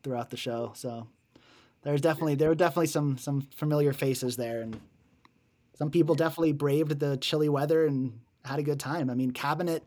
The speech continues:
I don't hear them too much these days, but I know they are kinda making a slow comeback. They kinda took a little bit of a break there for a bit, but I would not be surprised if we see some Cabinet and Twiddle, uh, shows in the future,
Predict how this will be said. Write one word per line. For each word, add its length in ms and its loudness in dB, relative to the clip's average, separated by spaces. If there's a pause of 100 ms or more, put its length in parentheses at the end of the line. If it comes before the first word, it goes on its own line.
I 60 -6
don't 140 0
hear 160 4
them 120 -4
too 120 4
much 220 2
these 160 -2
days, 260 0
but 60 2
I 20 4
know 120 4
they 100 4
are 120 0
kinda 180 -2
making 280 0
a 20 -2
slow 240 -2
comeback. 460 -2
They 80 -4
kinda 340 -4
took 120 -6
a 20 -4
little 160 -2
bit 100 -2
of 60 -2
a 60 -2
break 280 -6
there 180 0
for 180 -4
a 40 -2
bit, 340 -2
but 220 -2
I 60 -2
would 100 0
not 220 2
be 80 0
surprised 420 -4
if 80 -14
we 80 -2
see 140 -2
some 120 -6
Cabinet 460 -4
and 100 -2
Twiddle, 540 -4
uh, 400 -4
shows 480 -2
in 220 -2
the 80 -2
future, 480 -2